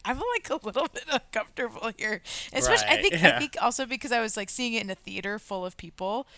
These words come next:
Speaker 2: You're like,
Speaker 1: Um, 'cause it
Speaker 2: "Ooh." <laughs>
Speaker 1: Yeah, and everyone, like, the first time that they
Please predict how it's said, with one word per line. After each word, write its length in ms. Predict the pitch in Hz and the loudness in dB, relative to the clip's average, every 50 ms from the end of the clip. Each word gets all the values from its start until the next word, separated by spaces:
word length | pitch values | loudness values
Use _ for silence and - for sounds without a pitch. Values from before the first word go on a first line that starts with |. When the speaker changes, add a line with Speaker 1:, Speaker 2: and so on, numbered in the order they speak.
| - - | -18 -8
Speaker 2:
You're 140 | - 139 151 | 0 2 4
like, 120 | 151 - 196 | 6 6 6
Speaker 1:
Um, 280 | 185 175 165 160 160 - | 4 2 0 -6 -10 -6
'cause 160 | - 214 403 381 | -4 -2 0 0
it 100 | - 147 | -2 -2
Speaker 2:
"Ooh." 200 | 135 127 - - 156 - - 196 - - | -6 -8 -8 -8 -6 -2 -2 -2 -2 0
<laughs> 140 | 190 165 143 - - 190 | -4 -4 -4 -4 -6 -4
Speaker 1:
Yeah, 220 | - 277 285 277 | 0 2 6 6
and 80 | 269 269 | 6 6
everyone, 340 | 277 302 349 330 311 294 269 - - - - | 6 4 4 2 2 0 -2 -10 -12 -8 -4
like, 120 | 254 247 - | -2 -2 -2
the 60 | 247 | -4
first 360 | - - 247 254 269 - - | -4 -2 0 0 0 0 0
time 180 | 269 254 226 226 | 2 2 2 2
that 140 | 214 208 - - | 0 -4 -4 -2
they 340 | 190 190 190 185 185 175 | -2 -2 0 -2 -4 -4